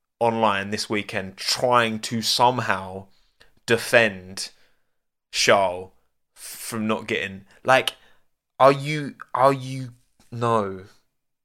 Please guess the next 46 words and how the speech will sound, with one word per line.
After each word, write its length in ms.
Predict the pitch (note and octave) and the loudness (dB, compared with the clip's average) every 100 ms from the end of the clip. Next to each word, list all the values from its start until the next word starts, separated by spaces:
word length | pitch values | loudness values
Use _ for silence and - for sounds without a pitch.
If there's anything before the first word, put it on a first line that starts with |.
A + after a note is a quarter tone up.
| _ _ _ - | _ _ _ -6
<laughs> 60 | - - - - - | -4 -6 -14 -10 -4
It's 320 | F3 - - | 0 2 2
just 160 | - | 2
like, 220 | - G#3+ E3+ | 2 2 2
it's 140 | F3+ | -4
such 420 | - - C#3 - | -2 0 0 0
a 100 | E3 | -6
clear 520 | C3+ - A#2 C3 B2+ | -6 -2 2 4 4
slam 380 | A2+ - A#2 A2+ | 2 -2 -4 -4
dunk 240 | A2 A2 F#2+ | -6 -8 -8
penalty. 540 | A#2 A#2 F2+ E2 F2+ _ | -8 -8 -10 -14 -20 _
My 140 | G#2 G#2 | -10 -6
God! 320 | A2 G2+ G2 - - | -4 -4 -8 -20 -4
Like, 200 | B2+ - - | -2 -2 -4
not 240 | D#3+ F#3 G#3 | 2 4 6
only 420 | F#3+ A2 A#2 B2+ - | 4 2 -2 -4 -8
is 140 | A#2+ A#2+ | -2 2
there 100 | A#2+ | 4
an 80 | |
unwritten 380 | A#2+ A#2+ A#2+ A2+ | 2 0 -2 -2
rule 180 | A#2 A2 | -4 -4
that 120 | F#2+ | -6
you 60 | G#2 | -4
don't 300 | A#2+ A#2 G#2+ | 0 0 0
dawdle 500 | A#2+ G#2+ F#2+ F#2 - _ _ _ _ | -2 -2 -8 -14 -16 _ _ _ _
in 120 | A#2+ | -8
the 60 | A2 | -8
tunnel, 460 | - A2+ F2+ F2+ - _ _ _ _ _ - | -4 -4 -4 -10 -20 _ _ _ _ _ -8
which 180 | C#3 - | 0 4
Charles 260 | - E3+ | 6 6
was 120 | D#3 | 4
doing. 400 | B2 C3+ E3 G#2 F#2+ | 2 2 4 2 -2
If 120 | B2 | -10
you've 120 | D3+ | -4
seen 240 | - G3+ F#3+ | -2 0 0
his 120 | D3 | 0
onboard, 480 | E3 D#3+ G#2 G2+ - - - | 0 -2 -8 -10 -12 -12 -8
he's 160 | D3+ | 0
not 180 | G3+ G3 | 2 2
even, 200 | F#3+ - - | 0 -6 2
like, 180 | C#3 D3+ | 4 4
he's 160 | D3+ | 0
just 180 | F3 F3+ | -4 -4
looking 380 | C#3+ F#3 F#3 A2+ | 0 0 0 -4
at 140 | A2 | -4
the, 200 | A#2+ A#2 | -2 -4